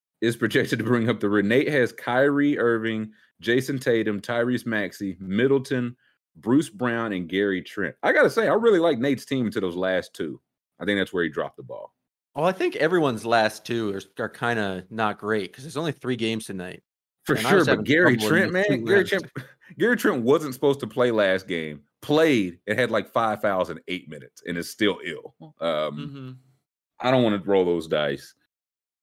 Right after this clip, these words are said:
Speaker 1: Let's see. Guala, projected to come in first, has Embiid, Siakam,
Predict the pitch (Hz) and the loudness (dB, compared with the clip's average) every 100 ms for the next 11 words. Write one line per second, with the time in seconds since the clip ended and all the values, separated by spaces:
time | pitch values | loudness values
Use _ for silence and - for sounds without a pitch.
0 | - 80 - 80 76 67 80 117 220 233 | -8 -8 -6 -8 -8 -6 2 4 6 6
1 | 107 95 107 113 107 95 - 98 85 - | 4 2 0 0 0 -2 -2 -2 -2 -2
2 | 147 127 82 - _ _ _ - 101 90 | 0 0 -2 -6 _ _ _ -2 0 2
3 | 85 80 - 147 196 175 165 160 165 - | 0 -2 0 2 2 0 0 -2 -6 -12
4 | - 120 107 135 139 147 135 139 | -8 -2 0 -2 -4 -6 -6 -8